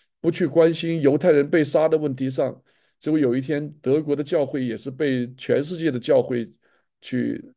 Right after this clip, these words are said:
斥责、唾弃，也包括审-，审判。所以就鼓励当年德国的教会要，要像那个，呃，就是德国的一些神-，神-，神学家，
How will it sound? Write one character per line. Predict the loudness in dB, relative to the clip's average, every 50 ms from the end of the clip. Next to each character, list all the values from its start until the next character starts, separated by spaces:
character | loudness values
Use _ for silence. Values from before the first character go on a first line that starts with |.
| _ _ _ _ _ _ -8
斥 | -4 0 2 2 2 2
责、 | 0 -2 0 0 0 -2 -4 -10 _ _ _ _ _ _ _ _ _ _ -10
唾 | -2 4 6 6 6 6 2 -2 _
弃， | -10 -8 -6 -6 -6 -8 -10 _ _ _ _ _ _ _ _ _ _
也 | -6 -4
包 | -2 0 0
括 | 0 0 -4
审-， | -4 -4 -6 -6 -8 -8 -14 -20 _
审 | -10 -6 -4 -4 -4
判。 | -6 -8 -8 -8 -8
所 | -4 0 0 2
以 | 2 2 0 0 -2 -10 _ _ _ _ -20 -20 -12 -4
就 | -4 -2 -2
鼓 | -2 -2 -2 0
励 | 2 2 2 2
当 | 2 2 0 0 2 2
年 | 0 0 0 0 -2 -6 -8 -12 _ _ _ _ _ _ _ -2
德 | 0 2 2 2
国 | 2 0 -2
的 | 0
教 | 0 0 0 0
会 | 0 -2 -2 -4 -4 -4 -6 _ _ _ _ _ _ _ -6
要， | 0 2 4 4 2 2 -2 -10 -20 -20 _
要 | -4 2 2 4 4
像 | 2 0 -2 -4 -2 -4
那 | -4 -6
个， | -6 -4 -2 -2 -2 -4 -6 _ _ _ _ _ _ -14
呃， | -8 -6 -6 -4 -4 -6 -8 -10 -12 -16 -18 _ _
就 | -6 -4 -4
是 | -4 -2 -2 -2 0 -2 -2 -6 -6 _
德 | 4 4 4 4
国 | 4 2 2
的 | 2 2
一 | 2 0
些 | -2 -2 0 0 0 0
神-， | 0 0 -2 -2 -2 -4 -6 -8 -10 -12 -10
神-， | -4 0 2 2 2 2 0 -4 -4
神 | -2 0 0 0 0
学 | 0 -2 -2
家， | 0 0 -2 -2 -2 -4 -8